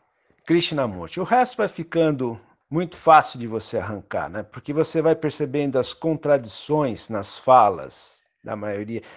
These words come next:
Você vai, vai, vai percebendo os condicionamentos nas falas, né? Você vai vendo. Agora, a racionalidade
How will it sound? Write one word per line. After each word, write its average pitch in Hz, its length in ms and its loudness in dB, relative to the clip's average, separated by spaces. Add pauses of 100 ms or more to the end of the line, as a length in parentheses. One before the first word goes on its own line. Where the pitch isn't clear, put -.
Você - 80 -8
vai, 147 260 -2
vai, 127 300 0
vai 131 180 4
percebendo 143 720 0
os - 120 -2
condicionamentos 113 1160 -4
nas 95 260 -8
falas, 90 480 -4
né? 113 100 -8
Você 147 140 -8
vai 196 120 0
vendo. 98 280 -6 (320)
Agora, 143 540 0 (260)
a - 80 0
racionalidade 131 1160 4